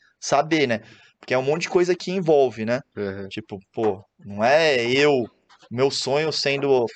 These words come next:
Speaker 1: frustrado, é uma seleção, é o Thales, que eu ia jogar outros torneios com o Thales.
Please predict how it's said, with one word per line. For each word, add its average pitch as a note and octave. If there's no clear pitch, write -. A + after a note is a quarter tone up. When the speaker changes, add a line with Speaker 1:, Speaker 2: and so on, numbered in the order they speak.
Speaker 1:
frustrado, G2
é G#2
uma C#3
seleção, E3
é G#2
o G#2
Thales, B2+
que -
eu A2
ia A2
jogar A#2
outros A#2+
torneios A#2+
com B2+
o B2
Thales. C3